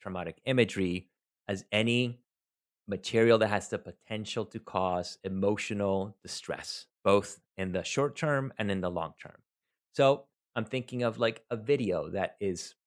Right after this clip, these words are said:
graphic, that shows something terrible happening to someone, and to which you can have a very emotional response. Maybe as y-, as I have done a lot of times, you, you, you tear up, you might break, you know, sort of start crying.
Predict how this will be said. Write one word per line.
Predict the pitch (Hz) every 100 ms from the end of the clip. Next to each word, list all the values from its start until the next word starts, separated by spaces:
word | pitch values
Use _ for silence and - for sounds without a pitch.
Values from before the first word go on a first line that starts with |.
| _ -
graphic, | 98 95 113 113
that | 87 -
shows | - 85
something | - 87 - 87 82 - _ -
terrible | 147 147 127
happening | 107 107 104 95
to | -
someone, | - 95 95 92 90 _ _ _ _
and | 113 104 101
to | - 107
which | 113 117 -
you | 117 110
can | 123
have | 101 110 107
a | 101
very | 98 101 98 101
emotional | 95 98 95 98 90
response. | 90 - 90 85 85 - 90
Maybe | 87 87 85 _ _ _ -
as | 87
y-, | 90 -
as | 92
I | 104
have | 113 101
done | 113 104
a | 101
lot | 98
of | 98
times, | 98 95 85
you, | 90 82 -
you, | 90 - -
you | 92
tear | - 92 90
up, | 110 113 95
you | 90
might | 87 85 - _ _ -
break, | 90 -
you | 95
know, | 87
sort | - 90
of | 85 _ _ _ _
start | - 82 -
crying. | 143 123 117 110 98